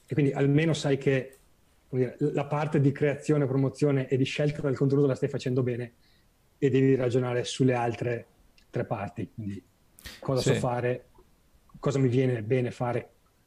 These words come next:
Speaker 1: cosa fanno gli altri e dare del tempo perché il contenuto raccolga i frutti.
Speaker 2: Ecco, infatti guarda,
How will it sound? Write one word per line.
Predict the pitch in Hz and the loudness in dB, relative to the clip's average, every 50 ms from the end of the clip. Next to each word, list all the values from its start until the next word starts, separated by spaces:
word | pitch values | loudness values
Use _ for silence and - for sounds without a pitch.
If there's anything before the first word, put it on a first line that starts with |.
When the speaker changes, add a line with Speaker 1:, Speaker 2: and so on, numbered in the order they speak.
| _ _ | _ _
Speaker 1:
cosa | _ - 143 131 | _ -2 -2 -2
fanno | - - 127 127 135 | 0 0 2 4 6
gli | 135 127 | 6 4
altri | 127 123 123 110 - 131 135 135 135 - - _ _ _ _ _ _ _ - - _ _ _ | 4 2 -2 -2 0 0 0 0 0 -6 -16 _ _ _ _ _ _ _ -20 -20 _ _ _
e | - 127 127 131 135 139 139 139 - - _ - | 0 2 4 4 2 0 -2 -6 -10 -18 _ -6
dare | - 139 131 123 135 127 | -4 -2 0 0 2 2
del | 143 143 135 | 2 2 2
tempo | - 127 117 117 110 - 107 | 0 -2 -4 -4 -6 -8 -10
perché | - 117 113 113 117 110 _ - 110 110 - - | -8 -10 -10 -10 -10 -12 _ -10 -10 -10 -8 -10
il | 120 107 - _ | -12 -12 -12 _
contenuto | - 123 117 - 123 117 113 110 - 117 | -8 -8 -6 -4 -4 -6 -6 -6 -6 -8
raccolga | 120 - - - - 127 117 113 107 110 120 117 113 113 113 113 - _ _ _ _ - | -8 -8 -10 -6 -4 -4 -4 -4 -4 -6 -6 -8 -8 -10 -14 -14 -16 _ _ _ _ -14
i | - | -12
frutti. | - - - 95 - _ - - _ _ - | -8 -8 -8 -8 -10 _ -20 -20 _ _ 0
Speaker 2:
Ecco, | - 143 135 - 147 | 2 2 4 6 4
infatti | 139 120 175 175 - | 4 6 6 6 8
guarda, | 165 160 151 143 | 10 10 10 10